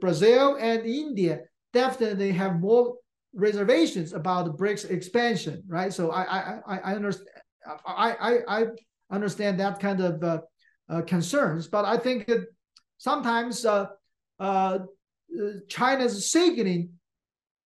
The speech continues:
is, uh, is, could be contradictory sometimes, could be com-, com-, very complicated. This number four question, how we understand the defense cooperation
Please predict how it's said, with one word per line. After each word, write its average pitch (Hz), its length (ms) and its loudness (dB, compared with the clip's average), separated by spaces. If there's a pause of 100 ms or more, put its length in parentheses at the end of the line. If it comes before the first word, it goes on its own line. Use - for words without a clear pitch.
(140)
is, 190 440 0
uh, 180 280 -2
is, 196 400 2
could 175 180 -2
be 214 180 -4
contradictory 196 840 2
sometimes, 165 560 -8
could 185 160 -4
be 202 80 -4
com-, 202 420 0
com-, 247 300 -2
very 254 320 2
complicated. 226 800 0 (1800)
This 269 300 0
number 277 420 2
four 392 320 8
question, 240 560 4 (400)
how 262 280 2
we 269 100 2
understand 233 580 4
the 214 80 2
defense 233 540 0
cooperation 214 880 -2